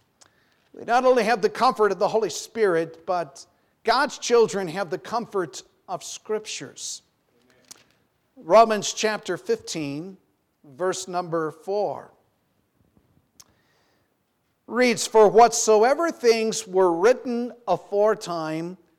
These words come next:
were written for our learning." He's speaking of the Scripture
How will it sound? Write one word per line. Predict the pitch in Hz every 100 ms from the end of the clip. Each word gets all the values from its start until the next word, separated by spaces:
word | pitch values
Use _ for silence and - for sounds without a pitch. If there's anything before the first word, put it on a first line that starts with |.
| _ _ _ _ _
were | - 208
written | 220 311 254 262
for | - 247 233
our | - 208 208
learning." | 208 220 220 175 143
He's | 170 -
speaking | - 220 214 208 196 -
of | 180 170
the | 180
Scripture | - - 240 - - 143